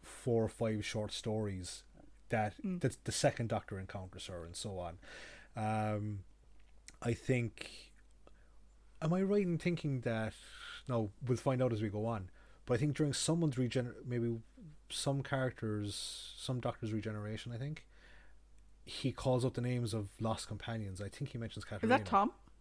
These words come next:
Speaker 2: Is that Tom going to Peter?
Speaker 1: No, I don't think so.
Speaker 2: 'Cause doesn't he
Speaker 1: Uh,
Speaker 2: see people's faces?
Speaker 1: No, that's, that's Peter going to Colin.
Speaker 2: Oh, okay.
Speaker 1: But that, but that's only of his tenure,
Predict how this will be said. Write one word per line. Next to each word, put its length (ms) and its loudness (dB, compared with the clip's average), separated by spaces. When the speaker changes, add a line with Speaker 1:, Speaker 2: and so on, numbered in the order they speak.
Speaker 2:
Is 80 4
that 140 4
Tom 340 6
going 300 4
to 480 2
Peter? 260 -2
Speaker 1:
No, 540 4
I 80 2
don't 200 4
think 180 0
so. 320 -2
Speaker 2:
'Cause 140 4
doesn't 240 10
he 120 12
Speaker 1:
Uh, 20 8
Speaker 2:
see 280 4
people's 320 4
faces? 600 0
Speaker 1:
No, 140 2
that's, 380 4
that's 260 0
Peter 240 4
going 300 4
to 500 0
Colin. 280 0
Speaker 2:
Oh, 400 12
okay. 140 0
Speaker 1:
But 260 8
that, 280 8
but 100 8
that's 200 8
only 240 10
of 100 4
his 680 2
tenure, 420 0